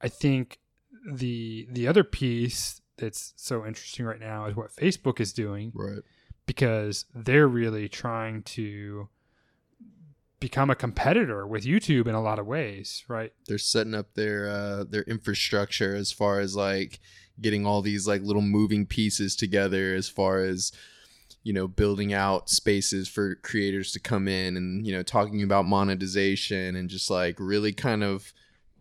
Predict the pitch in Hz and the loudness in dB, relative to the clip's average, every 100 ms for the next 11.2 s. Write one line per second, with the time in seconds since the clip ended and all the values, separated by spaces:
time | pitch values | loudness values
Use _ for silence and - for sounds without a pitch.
0 | _ _ _ _ - - 127 120 117 107 | _ _ _ _ -6 2 2 2 2 2
1 | 98 110 107 110 107 101 95 110 107 113 | 2 -2 -2 0 2 2 0 -2 0 -2
2 | 92 101 104 107 127 117 120 120 110 98 | 2 4 4 2 4 4 4 4 2 0
3 | 92 90 - 82 101 101 101 95 98 92 | -2 -4 -4 0 2 2 0 0 0 -2
4 | 95 92 - 98 90 - 92 95 85 80 | -4 -4 -6 -2 -2 -2 -2 -2 -4 -4
5 | - 85 - - 80 80 - 82 80 - | -2 -2 -2 -8 -8 -8 -6 -6 -6 -6
6 | 82 80 - 87 98 - - _ - - | -6 -6 -4 -2 -2 -4 -16 _ -20 -20
7 | _ 107 90 95 - 104 107 107 101 95 | _ 0 0 0 2 2 4 2 2 2
8 | 87 - 98 95 95 95 95 95 90 - | 0 2 2 4 2 2 4 4 2 -2
9 | - - 95 92 92 64 87 95 101 107 | -12 -4 0 0 -2 -4 -8 -4 -2 0
10 | 107 107 - 113 104 95 98 95 95 92 | 0 -2 -2 2 4 4 0 2 2 2
11 | 101 | 0